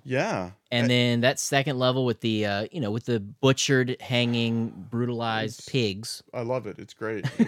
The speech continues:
Speaker 1: was
Speaker 2: I love
Speaker 1: so
Speaker 2: my
Speaker 1: good.
Speaker 2: favorite thing, brutal, brutally hung, butchered pigs.
Speaker 1: It was, it's so good.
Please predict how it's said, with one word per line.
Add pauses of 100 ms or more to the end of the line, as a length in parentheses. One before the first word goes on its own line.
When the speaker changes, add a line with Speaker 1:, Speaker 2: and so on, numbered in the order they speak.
Speaker 1:
was
Speaker 2:
I
love
Speaker 1:
so
Speaker 2:
my
Speaker 1:
good.
Speaker 2:
favorite
thing,
brutal,
brutally (340)
hung,
butchered
pigs.
Speaker 1:
It
was,
it's
so
good.